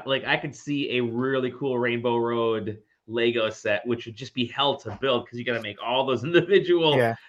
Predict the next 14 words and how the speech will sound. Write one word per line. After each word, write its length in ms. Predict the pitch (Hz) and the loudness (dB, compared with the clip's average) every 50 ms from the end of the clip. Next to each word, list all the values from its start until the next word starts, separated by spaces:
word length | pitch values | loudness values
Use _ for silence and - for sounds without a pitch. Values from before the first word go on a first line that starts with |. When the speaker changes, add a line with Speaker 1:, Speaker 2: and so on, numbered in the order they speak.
| _ _ - | _ _ 2
Speaker 1:
colors 320 | 160 160 160 160 151 143 | 4 6 8 8 10 12
Speaker 2:
Uh, 40 | 233 | 12
Speaker 1:
and 340 | 240 226 226 226 - 254 277 | 12 12 12 10 10 8 6
lanes, 0 | |
Speaker 2:
I, 220 | 285 262 233 277 | 6 8 8 8
I 40 | 277 | 8
Speaker 1:
but 0 | |
Speaker 2:
feel 220 | - - 349 339 | 8 6 10 12
like 180 | 339 339 - - | 12 12 10 6
if 100 | 330 - | 2 2
they're 120 | 302 269 | 2 4
gonna 220 | 208 262 247 233 202 | 8 8 8 8 6
do 500 | 170 - 208 208 208 208 208 208 208 202 - - | 4 6 6 6 8 8 6 6 4 2 2 4
a 560 | 180 180 175 175 170 170 165 160 160 160 | 6 8 8 8 8 8 6 4 4 2